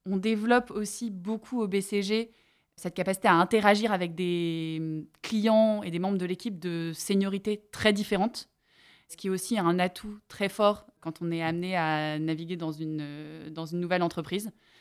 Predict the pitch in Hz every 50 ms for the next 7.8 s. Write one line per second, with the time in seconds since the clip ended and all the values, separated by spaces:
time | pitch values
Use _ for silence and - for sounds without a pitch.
0 | - - _ _ _ _ _ _ _ _ _ 185 180 160 165 170 170 170 160 170
1 | 170 - 190 180 - 190 - - 180 156 - - 170 165 180 170 170 165 - -
2 | 160 165 165 160 160 170 175 170 - 202 190 - - _ _ _ _ _ _ _
3 | - - - 165 165 170 175 175 170 165 151 147 147 147 147 147 147 147 147 143
4 | - - 90 87 95 85 - - - 65 - - - _ _ - - 165 165 175
5 | 175 180 180 180 180 180 170 160 151 160 _ _ _ _ _ _ _ _ _ _
6 | _ _ _ _ _ _ _ _ _ _ _ - - - 226 214 208 208 196 190
7 | - 202 190 - - - 214 208 208 214 214 220 220 214 214